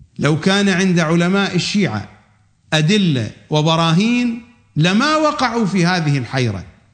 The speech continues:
منذ بدايات عصر الغيبة الكبرى وإلى يومنا هذا. سأبدأ معكم من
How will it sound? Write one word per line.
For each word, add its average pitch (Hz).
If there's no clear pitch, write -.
منذ 277
بدايات 247
عصر 196
الغيبة 170
الكبرى 143
وإلى 139
يومنا 98
هذا. 85
سأبدأ 220
معكم 139
من 196